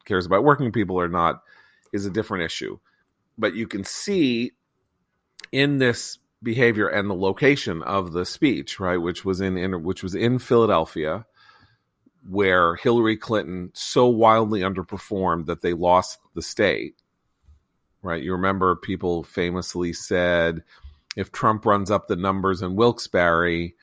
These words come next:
we'll double those numbers in Philadelphia and the Philadelphia suburbs."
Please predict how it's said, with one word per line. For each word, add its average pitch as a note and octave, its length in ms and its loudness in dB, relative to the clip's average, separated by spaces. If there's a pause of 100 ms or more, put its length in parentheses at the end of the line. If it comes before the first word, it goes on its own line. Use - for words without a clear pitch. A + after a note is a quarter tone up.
(300)
we'll G#2 280 4
double G2+ 360 2
those F#2 300 0
numbers E2+ 400 -4
in E2 120 -6
Philadelphia E2+ 640 0
and D#2+ 80 -6
the E2 60 -8
Philadelphia D#2 600 -4
suburbs." E2+ 720 0